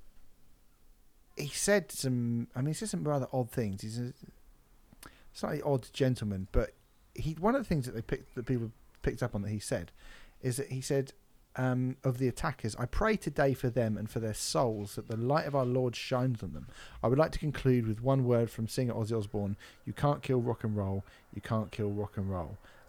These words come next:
Um, I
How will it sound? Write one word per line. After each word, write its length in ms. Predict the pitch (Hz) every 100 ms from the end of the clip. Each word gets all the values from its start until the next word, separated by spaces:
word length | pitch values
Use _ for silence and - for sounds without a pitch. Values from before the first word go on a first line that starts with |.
| -
Um, 840 | 113 110 110 110 110 110 110 107 - - - - - - - - - - - - - _ - - - - -
I 60 | -